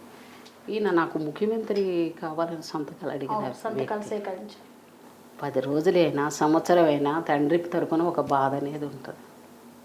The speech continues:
Speaker 1: అది వాళ్ళ పర్సనల్ మ్యాటర్, ఏదో అత్యాశ ఉంటుంది. తర్వాత అనేది ఆయన చేసిన సంక్షేమాల్లో ఒక్కటి, ఒక్కటి ప్రజలకు చేస్తే, "ఆహా,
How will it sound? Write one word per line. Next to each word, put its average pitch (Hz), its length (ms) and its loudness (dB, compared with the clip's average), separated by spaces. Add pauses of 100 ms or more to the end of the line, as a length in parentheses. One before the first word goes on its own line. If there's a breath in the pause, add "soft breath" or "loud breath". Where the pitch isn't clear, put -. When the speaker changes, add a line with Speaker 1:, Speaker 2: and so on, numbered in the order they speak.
(1500)
Speaker 1:
అది 349 200 6
వాళ్ళ 294 180 6
పర్సనల్ 202 460 6
మ్యాటర్, 175 300 2 (560)
ఏదో - 240 -4 (140)
అత్యాశ - 420 0
ఉంటుంది. - 300 -12 (1400 soft breath)
తర్వాత 359 340 12
అనేది 294 500 8 (160)
ఆయన 359 220 10
చేసిన 330 420 8
సంక్షేమాల్లో 170 1080 4 (800)
ఒక్కటి, - 580 -4 (1000)
ఒక్కటి - 640 -4 (180)
ప్రజలకు 170 560 2
చేస్తే, 139 260 -4
"ఆహా, 151 320 0